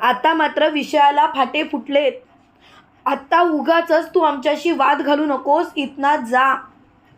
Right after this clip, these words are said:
आणि तू जर का इथून गेलास ना, तर बरं होईल,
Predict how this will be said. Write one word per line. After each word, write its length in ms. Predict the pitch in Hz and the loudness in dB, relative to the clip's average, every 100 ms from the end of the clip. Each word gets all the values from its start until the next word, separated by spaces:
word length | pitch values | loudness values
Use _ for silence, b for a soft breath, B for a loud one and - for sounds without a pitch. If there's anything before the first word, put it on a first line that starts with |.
| B B | B B
आणि 180 | 247 285 | -2 -2
तू 180 | 302 311 | -2 -2
जर 180 | 277 294 | 0 0
का 140 | 320 | 0
इथून 320 | 311 - 311 | -2 -2 -2
गेलास 440 | 285 254 269 330 302 | 2 2 2 0 0
ना, 160 | 285 311 320 | -2 0 0
तर 120 | 311 | 0
बरं 260 | 240 247 | 0 0
होईल, 380 | 302 294 285 247 | 2 0 -2 -6